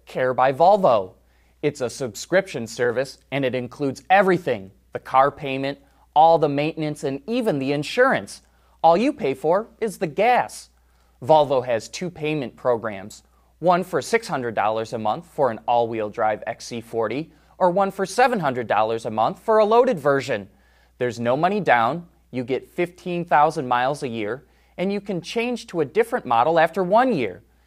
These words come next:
This is not about saving money, it's about convenience. There's no haggling over the price, it can all be done online, and at the end of the service, you just walk away. And it's an experiment to see how many people will go for it.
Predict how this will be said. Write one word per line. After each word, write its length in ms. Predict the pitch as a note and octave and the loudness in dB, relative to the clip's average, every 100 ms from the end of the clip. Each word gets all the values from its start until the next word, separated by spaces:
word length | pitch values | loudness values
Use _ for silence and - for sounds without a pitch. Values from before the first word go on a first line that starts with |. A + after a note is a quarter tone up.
| _ _ - | _ _ 0
This 220 | E3 C3+ | 0 0
is 100 | A2+ | 0
not 220 | C#3+ D#3 | 4 4
about 240 | C3+ B2+ | 4 4
saving 420 | - F3 D3 B2 B2+ | 2 0 2 0 2
money, 400 | A3 D#3 C3 - _ - | 2 2 -4 -12 _ -10
it's 100 | F3+ | -4
about 380 | D3+ B2 B2 - | 2 2 2 -6
convenience. 920 | C#3 A#2+ B2+ D#3+ C#3 G#2 G#2 - - _ _ _ | -10 -6 -2 0 -2 -6 -12 -20 -20 _ _ _
There's 180 | B2 A2+ | -8 -4
no 180 | A#2+ C3 | 0 0
haggling 560 | C3+ C#3 C#3 D3+ D#3+ C#3 | 2 2 4 2 0 0
over 200 | C3+ D3 | 2 0
the 100 | D3 | -4
price, 540 | - B2 A#2 D3+ - _ _ - | 0 2 2 -2 -12 _ _ -8
it 100 | B2 | -6
can 140 | C3 | -6
all 240 | - D#3 D#3+ | 2 4 4
be 140 | E3 | 2
done 240 | D3 C#3+ | 2 2
online, 540 | D3 C3 A#2+ F#3 D3 D3+ _ _ - | 2 0 2 0 0 -6 _ _ -6
and 160 | F3 | 0
at 200 | F#3+ G3 | 2 0
the 160 | F#3+ G3 | 0 -2
end 120 | G#3 | -2
of 60 | E3+ | -2
the 80 | |
service, 540 | E3+ A#3+ C4+ E3 D#3 - _ _ _ - | -2 2 2 0 -4 -10 _ _ _ -16
you 100 | A2+ | -14
just 220 | G#2+ - | -14 -10
walk 300 | G2+ G#2 - | -4 -4 -4
away. 440 | B2 B2+ A2+ F#2 - _ _ _ - | 0 2 2 -2 -14 _ _ _ -6
And 100 | F3 | 0
it's 200 | F3+ E3+ | 0 0
an 100 | D#3 | -4
experiment 640 | A#2 - - A3 C#3+ G#2+ A2 | -6 -10 -6 -2 -2 -4 -10
to 80 | |
see 200 | A2 A#2+ | -12 -10
how 280 | G#2+ - G#3 | -10 0 0
many 180 | F#3 G#2+ | 0 -4
people 520 | - A2 - A2+ - - | -8 -12 -8 -8 -8 -6
will 160 | D#3 D3 | -4 0
go 240 | C#3+ B2 | 2 2
for 320 | - A#2 G#2 | 0 -4 -4
it. 200 | F#2+ F#2 | -6 -14